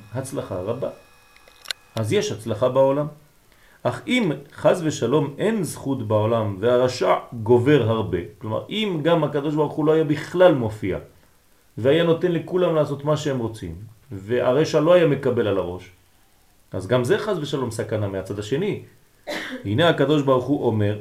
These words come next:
"הסתירה פניי מהם", ומיד החושך גובר והרשע והסכלות. כלומר,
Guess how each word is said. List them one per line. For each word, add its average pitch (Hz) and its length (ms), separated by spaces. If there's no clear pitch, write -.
"הסתירה 127 480
פניי 110 420
מהם", 156 340
ומיד 113 440
החושך 139 640
גובר 123 680
והרשע 127 760
והסכלות. 117 680
כלומר, 120 500